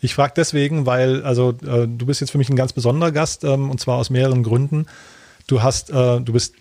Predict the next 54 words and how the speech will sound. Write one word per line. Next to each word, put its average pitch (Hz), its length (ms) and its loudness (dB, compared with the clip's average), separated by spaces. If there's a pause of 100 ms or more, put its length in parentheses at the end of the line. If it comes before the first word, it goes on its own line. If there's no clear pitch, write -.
(140)
eine 120 160 0
weibliche 139 400 0
Gründerin, 151 400 2
davon 135 240 0
gibt's 123 240 -2
nicht 143 120 0
so 147 100 -4
viele, 151 240 -2
da 143 100 2
sprechen 131 280 -2
wir 143 40 -2
gleich 135 180 0
ein 143 40 -4
bisschen 143 180 -2
drüber. 139 360 0 (440)
Dann 131 160 2
hast 135 180 0
du 131 120 -2 (260)
ganz 170 300 -2
jung 156 240 2
schon 156 180 0
eine 139 80 2
Schülerfirma 127 840 2
mit 123 440 -2
aufgebaut 127 500 -2
oder 123 120 4
mitgeleitet, 120 520 -2
da 143 80 0
müssen 135 300 -2
wir 147 80 -2
gleich 139 140 0
drüber 139 180 0
sprechen. 127 340 -2 (300)
Und 127 160 2
dann 143 160 2
gibt's 147 160 -2
so 147 80 2
ein 135 60 2
bisschen, 135 540 0
weiß 123 200 -2
ich, - 80 -14
einen 123 100 0
unschönen 165 460 0
Teil, 143 340 2
ihr 139 140 0
habt - 140 -4
eure 123 180 -2
Firma 143 260 0
wieder 120 160 2
zugemacht, 170 460 -2
die 147 60 -4
ihr 143 120 2
gegründet 131 380 -2
habt. 135 180 0